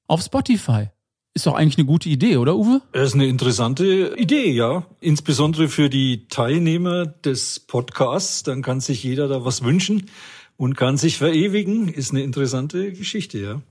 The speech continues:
Speaker 1: Ja, jetzt haben wir so ein bisschen Angst, weil da darf sich ja dann wirklich jeder alles wünschen.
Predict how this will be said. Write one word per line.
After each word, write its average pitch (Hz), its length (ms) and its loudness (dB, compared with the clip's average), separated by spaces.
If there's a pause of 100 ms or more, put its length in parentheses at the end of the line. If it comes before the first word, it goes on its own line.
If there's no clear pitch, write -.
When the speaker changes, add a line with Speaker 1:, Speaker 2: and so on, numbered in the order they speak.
(100)
Speaker 1:
Ja, 180 80 4
jetzt 196 160 2
haben 247 140 2
wir 247 80 0
so 214 80 0
ein 180 100 0
bisschen 196 460 -2
Angst, 185 480 -2
weil 175 300 0 (180)
da 139 120 2
darf 151 260 -2
sich 220 160 -4
ja 185 100 -2
dann 160 200 2
wirklich 156 300 -2
jeder 226 480 0 (180)
alles 202 480 0
wünschen. 139 640 2